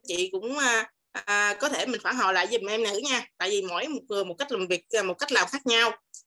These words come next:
Nhưng đó là cái cách làm thực tế mà bản thân em đã làm trong thời gian qua. Và hiện tại thì em đã bắt đầu,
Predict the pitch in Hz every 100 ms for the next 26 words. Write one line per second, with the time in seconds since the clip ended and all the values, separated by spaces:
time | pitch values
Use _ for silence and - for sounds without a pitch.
0 | - 240 247 240 196 240 302 - 208 -
1 | 196 - 240 302 311 190 170 165 254 226
2 | 220 196 233 190 185 208 208 196 214 220
3 | 226 220 - _ _ - 208 202 196 196
4 | 175 190 220 196 220 185 185 277 294 311
5 | 285 208